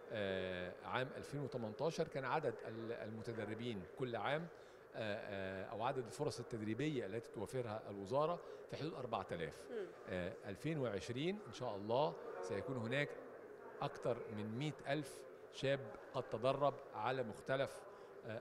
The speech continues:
Speaker 1: أطياف الاتصالات وتكنولوجيا المعلومات بكلفة تصل إلى خمسمائة مليون جنيه.
Speaker 2: مم.
Speaker 1: الهدف من التوسع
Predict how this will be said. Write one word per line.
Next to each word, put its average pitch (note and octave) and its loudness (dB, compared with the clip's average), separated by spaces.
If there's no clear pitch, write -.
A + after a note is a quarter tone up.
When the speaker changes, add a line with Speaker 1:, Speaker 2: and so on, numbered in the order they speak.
Speaker 1:
أطياف A#2+ 0
الاتصالات - -4
وتكنولوجيا A#2+ -2
المعلومات G#2+ 0
بكلفة A#2 -2
تصل B2 0
إلى B2 4
خمسمائة A#2+ -2
مليون G#2+ 0
جنيه. D#2 -2
Speaker 2:
مم. A3 -4
Speaker 1:
الهدف C3 4
من D3 4
التوسع C#3+ 6